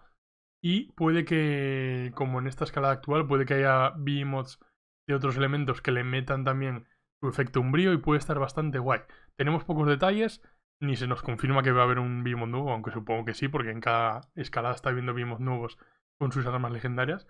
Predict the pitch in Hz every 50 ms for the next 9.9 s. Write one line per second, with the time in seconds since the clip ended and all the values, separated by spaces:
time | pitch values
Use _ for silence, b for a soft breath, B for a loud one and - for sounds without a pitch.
0 | b b b b b _ _ _ _ _ _ _ _ _ - 131 123 117 139 151
1 | 156 - - 180 170 165 151 151 170 180 151 160 147 139 131 127 131 151 170 196
2 | - - _ _ - 139 - 151 165 131 - - - - - _ _ _ _ _
3 | _ _ _ - 147 147 156 151 180 180 175 175 170 165 160 156 147 135 151 131
4 | - 151 127 131 127 156 190 139 - - - 160 156 - - 196 160 151 151 147
5 | 147 139 143 139 135 139 135 135 135 131 131 131 135 131 127 127 120 135 131 127
6 | 123 117 117 110 - - - _ _ _ _ _ _ _ _ _ _ _ _ -
7 | 139 123 117 127 123 123 123 123 120 120 123 120 123 123 123 123 _ _ - -
8 | 151 160 165 170 160 143 135 127 131 131 120 123 123 139 156 156 147 151 147 143
9 | 139 135 - 151 139 131 123 120 113 120 117 110 - 135 151 156 - -